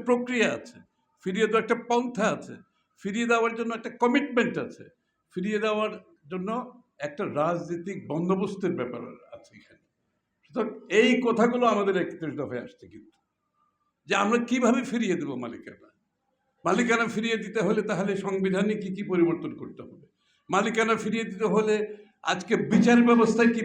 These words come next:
পরিবর্তন আনতে হবে, আপনি সং-, স-, ইয়ে, সংসদের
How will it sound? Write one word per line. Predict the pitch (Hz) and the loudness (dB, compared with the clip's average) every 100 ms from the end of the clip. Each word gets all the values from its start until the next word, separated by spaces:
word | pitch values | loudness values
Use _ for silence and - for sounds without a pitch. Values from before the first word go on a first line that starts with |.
| 190 | 2
পরিবর্তন | 180 170 165 143 | 4 4 2 -2
আনতে | - - - | -6 -10 -12
হবে, | - - - _ _ _ _ _ _ _ - 175 | -10 -12 -12 _ _ _ _ _ _ _ -4 -2
আপনি | 185 208 175 - - _ _ - | 0 -2 -4 -8 -18 _ _ 0
সং-, | 214 220 220 - - _ - | 0 0 -6 -12 -20 _ -6
স-, | 214 202 175 170 175 | -4 -2 -4 -6 -4
ইয়ে, | 190 175 - - _ _ - - - _ - - - | -2 -2 -6 -16 _ _ -20 -20 -20 _ -20 -12 0
সংসদের | 233 233 240 240 233 | 2 4 4 4 4